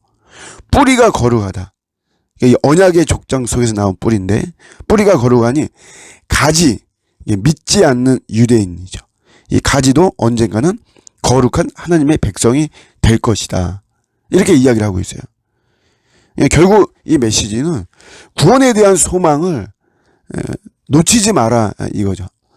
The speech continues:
이런 구원의 소망을 가지고, 어, 바울도 자기의 온몸을 다 바쳐서 유대인의 구원을 위해서, 예, 끊임없이, 예, 전하는 것이, 그들이 듣든지 아니 듣든지, 예, 받아들이지 않는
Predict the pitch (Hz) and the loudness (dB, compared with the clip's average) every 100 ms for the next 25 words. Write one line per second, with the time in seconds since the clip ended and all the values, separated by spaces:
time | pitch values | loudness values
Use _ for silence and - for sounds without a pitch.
0 | _ _ _ _ 147 202 - 170 180 - | _ _ _ _ 0 0 2 2 2 0
1 | 202 190 160 110 123 180 - _ _ _ | 0 2 2 -2 -2 -2 -4 _ _ _
2 | - - 113 120 143 123 - _ _ - | -8 -2 0 2 2 -2 -6 _ _ -4
3 | 131 139 147 110 135 131 127 131 113 92 | 0 2 4 2 0 2 2 2 0 -4
4 | _ - 107 - 98 - 101 127 180 _ | _ -4 -2 -2 -2 -2 0 0 -2 _
5 | _ _ 120 127 135 127 120 101 - 107 | _ _ 0 2 4 4 2 0 0 -2
6 | 101 92 92 87 76 220 _ _ - - | 0 -4 -4 -6 -8 -10 _ _ -8 -4
7 | - 247 226 127 - 139 95 _ _ _ | 0 2 2 0 0 -2 -4 _ _ _
8 | - 101 117 135 139 101 87 - - - | -6 -2 2 2 2 -2 -6 -10 -6 -2
9 | 185 220 - - 156 151 110 113 - - | 2 2 0 -2 0 0 0 -4 -6 -12
10 | 98 87 _ _ _ _ - - - - | -10 -10 _ _ _ _ -20 -12 -8 -4
11 | - 208 175 156 143 127 104 107 | 0 2 4 2 2 0 -2 -6